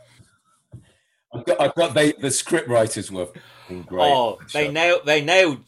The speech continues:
Speaker 2: your character from the off, didn't they? 'Cause he was just
Speaker 1: Well,
Speaker 2: a
Speaker 1: Matt,
Speaker 2: tr-, he
Speaker 1: Matt,
Speaker 2: was a tr-
Speaker 1: Matt Wingett is a great writer. A
Speaker 2: Yeah.
Speaker 1: lot of the writers on that show were really good writers, and, you know, you got, you got some good stuff to get your teeth into. That was,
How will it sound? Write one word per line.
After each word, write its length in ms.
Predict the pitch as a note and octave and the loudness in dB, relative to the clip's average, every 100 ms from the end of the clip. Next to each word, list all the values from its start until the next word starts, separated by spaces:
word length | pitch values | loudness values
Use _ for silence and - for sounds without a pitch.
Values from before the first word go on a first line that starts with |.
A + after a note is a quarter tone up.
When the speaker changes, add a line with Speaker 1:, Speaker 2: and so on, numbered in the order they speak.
| _ | _
Speaker 2:
your 220 | - C#3 C3+ | -6 -6 -4
character 440 | C#3 D3 - B2 | 0 0 -2 -8
from 220 | - C#3 | -10 -8
the 120 | A#2 | -4
off, 260 | D3 C3+ - | -2 -2 -4
didn't 180 | C#3+ C3+ | -14 -12
they? 280 | G2 D#2+ - | -10 -10 -14
'Cause 160 | C#3 G#2+ | -16 -14
he 140 | A#2 | -14
was 160 | A2 G#2+ | -14 -14
just 340 | - A#2+ - _ _ _ | -8 -8 -8 _ _ _
Speaker 1:
Well, 220 | A2 A#2 | -4 0
Speaker 2:
a 20 | A#2+ | 2
Speaker 1:
Matt, 220 | C#3 D3+ | 2 0
Speaker 2:
tr-, 80 | C#3 | 2
he 20 | |
Speaker 1:
Matt, 220 | D3 D3 | 0 0
Speaker 2:
was 100 | G#2+ | -4
a 40 | G#2+ | -8
tr- 100 | B2 | -4
Speaker 1:
Matt 160 | B2+ | -4
Wingett 300 | A#2 A#2+ G#2+ | -4 -6 -6
is 160 | F#2+ F#2+ | -8 -10
a 40 | |
great 380 | F2+ G#2+ G2+ F#2+ | -10 -4 -2 -2
writer. 520 | F#2+ F#2+ E2+ D#2 D2+ _ - - | -6 -6 -8 -12 -12 _ -12 -4
A 60 | |
Speaker 2:
Yeah. 120 | A2 C3+ | -2 0
Speaker 1:
lot 140 | C#3 | -2
of 60 | A2+ | -2
the 80 | A2 | 0
writers 400 | A2 G#2 G#2 F#2+ | 0 -2 -8 -10
on 80 | F#2 | -10
that 140 | F#2 | -12
show 200 | - F#2+ | -10 -8
were 180 | F2+ F2+ | -6 -6
really 520 | F#2+ A2 A2 G#2+ G2 | -8 -6 -4 -4 -6
good 240 | F#2 F2+ F2+ | -8 -12 -10
writers, 520 | E2 D#2 D2 C#2 - D#2+ | -12 -14 -16 -18 -20 -18
and, 260 | D#2 D#2+ _ - _ _ _ _ - | -20 -20 _ -20 _ _ _ _ -16
you 140 | F2+ | -10
know, 80 | F2 | -8
you 180 | E2+ F2 | -6 -6
got, 240 | G#2+ G2+ - | -4 -6 -6
you 100 | F#2 | -4
got 220 | A2 - | -4 -4
some 240 | - E2+ | -8 -10
good 240 | D#2+ G2+ F2+ | -6 -6 -4
stuff 340 | - F2 F2 | -4 -6 -6
to 80 | F2+ | -8
get 140 | D#2+ | -6
your 80 | C#2 | -6
teeth 280 | - D2+ - | -8 -10 -10
into. 300 | C#2 - C#2+ | -12 -10 -4
That 180 | G2 - | -4 -6
was, 460 | D2+ - - - | -10 -10 -12 -16